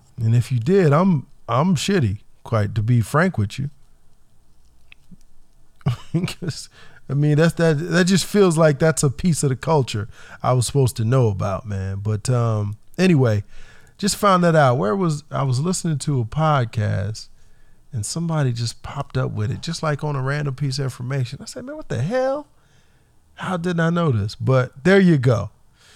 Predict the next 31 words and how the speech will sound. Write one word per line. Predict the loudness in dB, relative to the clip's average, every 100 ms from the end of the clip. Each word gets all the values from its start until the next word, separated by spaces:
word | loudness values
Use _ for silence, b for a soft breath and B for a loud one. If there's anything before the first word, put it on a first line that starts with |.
| b b -2
Um, | 2 4 4 2 2 0 -4 -4
you | 0 4
know, | 4 2
you | 0
got | 4 4 4 -2 _
a | -4 -4
piece | 0 0 2
of | 2
the | 2
episode, | 2 -2 0 0 2 0 0
but | -2 -2
not | -2 -2 0
the | 0
whole | 2 0
thing. | -2 -4 -4 -4 -8 B B B B B
Uh, | -2 -2
can't | 2 2 4
give | 4 4
you | 4 4
an | 4
exact | 2 4 4 2 0
date, | 2 2 0 -6 _ _ _ b b -8
um, | -2 2 2 2
but | 4 4
it | 4
will | 2 4 4 6 4 4 4 2 -2 _ _ _ _ -8 0
be | 4 4 4 2 -2 -8 _ _ _ -2
in | 0
the | 2
next | 2 2 2 0 -4 -8 -8 -20 _ -20 _ _ _ _ _
one | -4 0 2 4 4 2 0